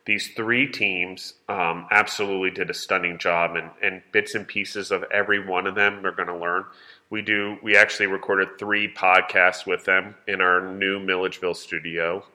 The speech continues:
Um, which hasn't come without its hiccups. There's some echoes in the room and a glass table and things we're working on. But that studio is only temporary until we finish construction on our hundred twenty-three thousand square foot production facility,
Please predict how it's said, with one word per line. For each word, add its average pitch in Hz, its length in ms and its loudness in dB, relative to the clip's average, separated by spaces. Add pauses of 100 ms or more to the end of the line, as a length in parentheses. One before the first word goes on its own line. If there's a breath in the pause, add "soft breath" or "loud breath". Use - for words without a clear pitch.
Um, 90 360 -8 (500 loud breath)
which 104 300 -2
hasn't 104 340 2
come 98 180 -2
without 98 300 6
its 95 160 2
hiccups. 92 500 0
There's 90 240 -2
some 92 220 -6
echoes 95 400 2
in 95 100 -2
the 98 80 0
room 90 340 -2
and 90 120 0
a - 20 0
glass 92 400 2
table 92 320 -4
and 90 140 -8
things 95 280 -4
we're 90 140 0
working 90 420 -4
on. 113 280 0 (540 loud breath)
But 110 120 4
that 120 180 10
studio 110 460 4
is 104 100 2
only 104 220 2
temporary 90 640 4
until 87 260 -4
we 92 120 -4
finish 92 340 -6
construction 92 720 -2
on 87 160 0
our 87 80 0
hundred 90 380 -2
twenty-three 92 640 -8
thousand 90 460 0
square 90 320 0
foot - 320 -4
production 90 500 -4
facility, 87 880 -4